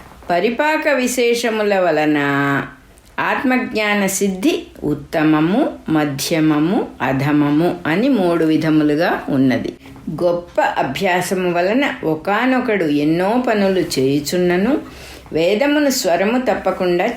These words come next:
చెప్పగలుగును. వాని వేదపాఠము ఉత్తమము. మరి ఒకడు ఏదేని ఒక పనిని చేయుచున్నను, దాని యందు శ్రద్ధ నుంచక వేదమును మాత్రము చక్కగా చెప్పుచుండును.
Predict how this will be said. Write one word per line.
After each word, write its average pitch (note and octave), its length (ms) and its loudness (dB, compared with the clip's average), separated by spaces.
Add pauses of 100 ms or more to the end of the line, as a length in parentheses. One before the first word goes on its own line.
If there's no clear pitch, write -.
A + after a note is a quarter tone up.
చెప్పగలుగును. D#3+ 800 0 (640)
వాని E3 320 2
వేదపాఠము G#3 760 0
ఉత్తమము. E3 600 0 (760)
మరి G3 280 0
ఒకడు C#4+ 260 2
ఏదేని A3 560 2
ఒక G#3 220 0
పనిని G3+ 500 0
చేయుచున్నను, F3 880 0
దాని E3+ 440 0
యందు A3 260 0
శ్రద్ధ E3+ 400 -2
నుంచక F#3+ 560 0
వేదమును G#3+ 680 2
మాత్రము A3+ 500 0 (160)
చక్కగా F#3+ 320 -2
చెప్పుచుండును. C3 880 0